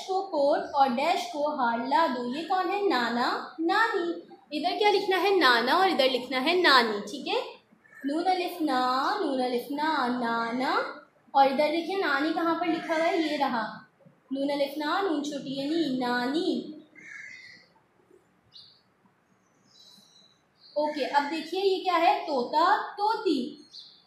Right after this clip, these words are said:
तोता और तोती अमरूद खा रहे हैं। इधर हमें लिखना है तोता, और इधर लिखेंगे तोती अमरूद खा रहे हैं।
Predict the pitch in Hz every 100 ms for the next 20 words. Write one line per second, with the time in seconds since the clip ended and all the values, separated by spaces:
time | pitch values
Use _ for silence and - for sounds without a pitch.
0 | _ - 302 285 359 415 - - 269 262
1 | 285 - 302 285 359 392 339 302 269 311
2 | 349 403 - 339 294 277 330 277 233 262
3 | 262 330 339 254 269 277 294 285 285 294
4 | 294 311 285 262 240 302 339 453 - 254
5 | 247 247 269 381 330 269 277 262 294 277
6 | 294 294 269 240 262 302 381 - 269 262
7 | 240 285 302 370 - - 302 294 311 339
8 | 339 254 254 254 311 285 - -